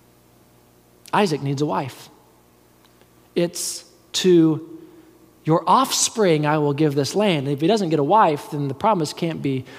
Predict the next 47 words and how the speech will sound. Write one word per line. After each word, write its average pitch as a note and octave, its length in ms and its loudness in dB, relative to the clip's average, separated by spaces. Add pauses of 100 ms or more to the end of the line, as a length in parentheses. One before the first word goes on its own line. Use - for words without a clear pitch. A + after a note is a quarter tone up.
(140)
fulfilled. D3+ 580 2
And C3+ 160 -6
so, D3+ 520 0 (360)
you F3 100 0
know, D3+ 120 2
if, D#3+ 280 0
if C#3+ 60 -12
you D3 60 -6
go A3+ 120 6
back G#3+ 180 4
to G3+ 80 2
my F#3+ 180 6
homeland, F#3 840 4
then, F3+ 400 2 (800)
and F3 80 4
nobody G3+ 300 6
will F#3 160 6
come F3+ 260 2
back, A3 500 4
then A3 460 4 (480)
maybe G#3 360 4
you A#3 280 2
find B3 320 4
a A#3+ 40 4
wife A#3 300 4
among A3+ 280 2
the G#3+ 60 -2
Canaanites, G#3 680 2
or F3 40 4
maybe G#3 360 6
you A3+ 100 2
take A3+ 220 2
Isaac G#3+ 400 4
back G#3 260 2
there A#3+ 320 4
or, F3+ 220 4
or F#3+ 160 2
something, A3+ 420 4
'cause, G3 200 2 (200)
'cause G3+ 140 4
Isaac C#4 380 6
has D4+ 220 4
to C#4 100 4
have B3+ 160 6
a A3 60 8
wife, G#3+ 840 4
right? F#3+ 720 0